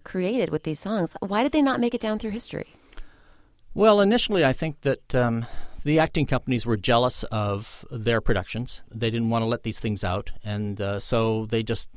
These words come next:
Speaker 2: they didn't get released. And when the plays were published, they just saw the music as something that was just done on the spur of the moment, and so it wasn't part of the, the play in the same way that, that the lines of,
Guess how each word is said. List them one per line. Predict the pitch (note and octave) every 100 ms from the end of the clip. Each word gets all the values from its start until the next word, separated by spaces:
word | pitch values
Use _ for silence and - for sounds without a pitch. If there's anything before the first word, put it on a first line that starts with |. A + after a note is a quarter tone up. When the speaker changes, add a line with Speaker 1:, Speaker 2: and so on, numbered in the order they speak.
| - -
Speaker 2:
they | A2+
didn't | A2+ A2+
get | A2+ - _ - A#2+
released. | C3 F3 C3 - - - -
And | B2 B2+ B2+ C3 -
when | F#3 F3+
the | E3
plays | - G3 G3+ F#3
were | D#3+
published, | - F#3 F#3 A#2 A2+ -
they | C3+ C#3
just | C#3 -
saw | C3 B2+
the | B2
music | B2+ C3+ C#3
as | B2 A#2+
something | - - - C#3+ B2+ C3
that | B2
was | A#2+ -
just | B2+ -
done | A#2+ A#2 A#2+ A#2 - - - -
on | B2+ B2
the |
spur | A2 B2
of | B2
the | A2
moment, | A#2 B2+ F#2 -
and | A2 G#2+ G#2+ G#2
so | - B2+
it | G#2+
wasn't | A#2 C3 C3+ B2
part | - C3 B2
of | A2
the, | G#2+ G#2+ - - - -
the |
play | A2+ - D3+ D3+ A#2 G#2+
in | A2
the | A2+
same | - A#2+ A#2
way | A2 A2
that, | G#2 -
that | - A#2
the | A#2 G#2+
lines | G#2+ G#2+ A2
of, | A2